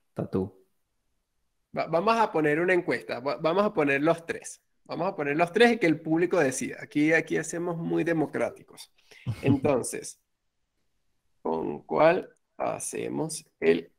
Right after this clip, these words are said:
Speaker 2: ejemplo? Entonces, tenemos tatuador, odontólogo, ¿y cuál fue el contador?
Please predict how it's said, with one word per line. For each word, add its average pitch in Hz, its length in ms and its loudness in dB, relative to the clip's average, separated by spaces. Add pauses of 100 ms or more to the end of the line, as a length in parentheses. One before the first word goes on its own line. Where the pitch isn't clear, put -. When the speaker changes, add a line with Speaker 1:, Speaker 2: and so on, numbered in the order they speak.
(160)
Speaker 2:
ejemplo? 151 1080 -2 (2500)
Entonces, 127 540 2
tenemos 127 360 4
tatuador, 139 1160 10 (1700)
odontólogo, 127 1500 4 (1300)
¿y 180 160 6
cuál 131 180 2
fue 135 140 0
el 156 320 -4
contador? 117 680 2